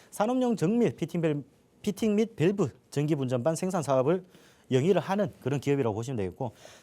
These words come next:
자, 주력 제품으로 국내외 이제 조선이나 해양 플랜트, 그리고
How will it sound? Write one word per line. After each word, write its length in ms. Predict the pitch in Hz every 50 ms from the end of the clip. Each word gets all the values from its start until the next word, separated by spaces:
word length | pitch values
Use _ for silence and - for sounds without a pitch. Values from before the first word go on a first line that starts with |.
| _ - - _ _ -
자, 120 | - - 143
주력 280 | - - 196 233 294
제품으로 560 | - 285 262 - 247 220 208 214 233 247 240 240
국내외 580 | - 151 202 240 262 269 254 208 143 110 - -
이제 160 | - 123 131 123
조선이나 600 | - 117 117 120 - 190 202 196 165 175 196 202
해양 280 | 170 196 214 226 240
플랜트, 440 | - - 147 123 117 - - 104 92 -
그리고 420 | - 117 120 139 185 214 240 233